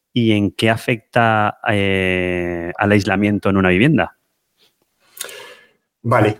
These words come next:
Speaker 2: bueno, eh, un puente térmico, mm, evidentemente el concepto de puente está claro, una cosa que une.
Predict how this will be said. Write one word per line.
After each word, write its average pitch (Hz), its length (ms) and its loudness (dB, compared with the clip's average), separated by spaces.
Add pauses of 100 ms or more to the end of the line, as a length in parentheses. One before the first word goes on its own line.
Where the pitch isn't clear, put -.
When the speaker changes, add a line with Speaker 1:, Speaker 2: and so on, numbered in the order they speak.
Speaker 2:
bueno, 127 380 2
eh, 120 440 2
un 165 180 -4
puente 170 320 0
térmico, 175 720 -2
mm, 104 460 -6
evidentemente 107 720 0
el 98 100 -4
concepto 104 480 -4
de 107 100 0
puente 107 540 0
está 110 260 -2
claro, 127 480 0
una 104 280 -2
cosa 104 520 -2
que 104 220 -2
une. 104 480 -4